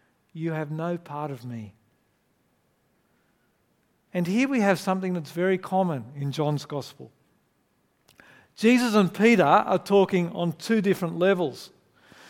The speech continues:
Peter thinks that it's all about using water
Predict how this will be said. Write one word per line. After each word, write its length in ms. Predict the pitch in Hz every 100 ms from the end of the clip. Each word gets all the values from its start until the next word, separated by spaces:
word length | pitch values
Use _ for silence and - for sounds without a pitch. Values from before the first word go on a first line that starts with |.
| - _
Peter 340 | - 262 302 269
thinks 420 | - 170 202 -
that 140 | 202
it's 220 | 190 185 214
all 240 | 254 285
about 340 | 190 165 160
using 460 | 180 190 185 185 170
water 580 | 175 208 233 170 143